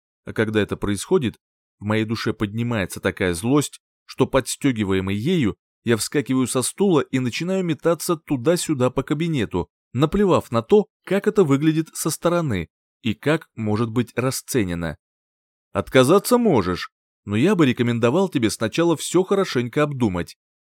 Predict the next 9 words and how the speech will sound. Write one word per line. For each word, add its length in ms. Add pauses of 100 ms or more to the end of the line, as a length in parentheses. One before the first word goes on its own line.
(300)
Князев 380
поджимает 480
губы 400 (320)
и, 160
опираясь 600
на 100
крышку 340
стола, 360
встает. 680